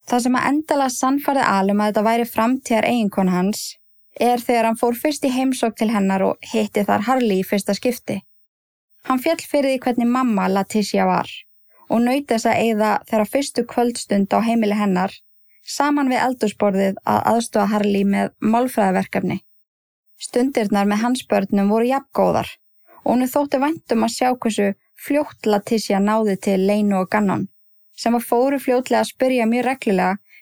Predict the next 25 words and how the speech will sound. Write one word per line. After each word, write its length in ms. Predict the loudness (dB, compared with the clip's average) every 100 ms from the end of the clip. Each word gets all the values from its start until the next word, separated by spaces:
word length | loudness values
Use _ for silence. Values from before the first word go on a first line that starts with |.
| -8
hvenær 320 | -2 0 0 0
hún 120 | 0
kæmi 300 | 0 0 0
nú 80 | 0
aftur 260 | -2 0
í 60 | 0
heimsókn. 480 | 0 0 -4 -8 -10 _ _ _ _ _ _ _ _ _ _ _ _
Al 220 | 0 2 2
og 60 |
Landon 320 | 0 0 0 -2
selja 360 | 0 0 0
húsið 320 | 0 0 -2 0
sitt 360 | -2 -4 -12 _ -20 -6
og 140 | 0 2
Al 240 | 2 0
flytur 480 | -2 0 0 0 0
inn 140 | 0 0
til 220 | 0 2
Leticiu, 560 | 0 0 -2 0 -4 -6 _ _ _ _ -2
þar 140 | 0
sem 100 | 2 0
að 80 | 0
krakkarnir 440 | -2 0 0 2
hans 240 | 0 -2 -2
fá 160 | 0